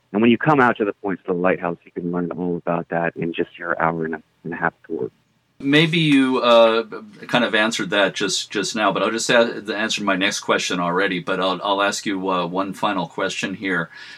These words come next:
Speaker 2: Is there anything else you'd like to add? If somebody is thinking about visiting your lighthouse, anything, uh, you'd like to tell our, our listeners before we, uh, we close this interview?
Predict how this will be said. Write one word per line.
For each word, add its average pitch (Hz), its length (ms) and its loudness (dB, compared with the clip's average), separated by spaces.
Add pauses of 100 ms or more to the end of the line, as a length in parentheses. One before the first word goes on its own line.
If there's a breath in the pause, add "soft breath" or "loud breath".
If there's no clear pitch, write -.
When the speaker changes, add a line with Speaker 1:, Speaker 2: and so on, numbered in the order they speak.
(160 loud breath)
Speaker 2:
Is 117 240 -4
there 107 260 2
anything 143 380 4
else 120 180 2
you'd 107 120 0
like 104 160 -2
to 92 120 -4
add? 92 260 2
If 82 120 -6
somebody 107 380 -2
is 92 120 -4
thinking 104 300 -6
about 92 260 -2
visiting 92 380 -6
your 85 160 -4
lighthouse, 87 580 -4
anything, 101 720 -6
uh, 90 200 -4
you'd 87 200 -6
like 90 200 -6
to 82 100 -12
tell 90 320 -2
our, 82 300 -2
our 87 120 -6
listeners 82 560 -6
before 82 460 -8
we, 78 320 -6
uh, 78 220 -8
we 80 140 -10
close 82 380 -8
this 78 320 -8
interview? 73 540 -12